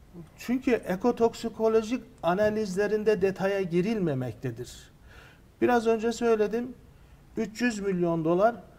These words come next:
Bunların masrafı, maliyeti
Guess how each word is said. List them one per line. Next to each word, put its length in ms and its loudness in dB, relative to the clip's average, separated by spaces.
Bunların 600 2
masrafı, 760 4
maliyeti 840 4